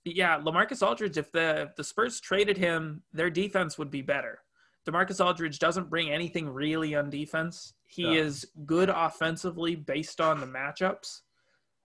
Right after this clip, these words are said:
Speaker 1: Um, but yeah, I mean, they got a lot of production from a lot of dudes, a lot of young dudes. Keldon Johnson and DeJounte Murray have been great.
Speaker 2: Yep.
Speaker 1: Um, I think you're right. Yeah, they've, they've been great for so long. Steering into a rebuild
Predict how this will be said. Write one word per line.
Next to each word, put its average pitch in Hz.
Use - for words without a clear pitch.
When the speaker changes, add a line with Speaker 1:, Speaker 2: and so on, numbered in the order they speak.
Speaker 1:
Um, 135
but 165
yeah, 190
I 190
mean, 180
they 190
got 202
a 247
lot 170
of 185
production 165
from 175
a 135
lot 131
of 151
dudes, 147
a 165
lot 202
of 190
young 160
dudes. 196
Keldon 180
Johnson 170
and 175
DeJounte 156
Murray 151
have 156
been 147
great. 139
Speaker 2:
Yep. -
Speaker 1:
Um, 139
I 170
think 202
you're 170
right. 160
Yeah, 156
they've, 147
they've 160
been 160
great 160
for 175
so 156
long. 147
Steering 170
into 160
a 143
rebuild 135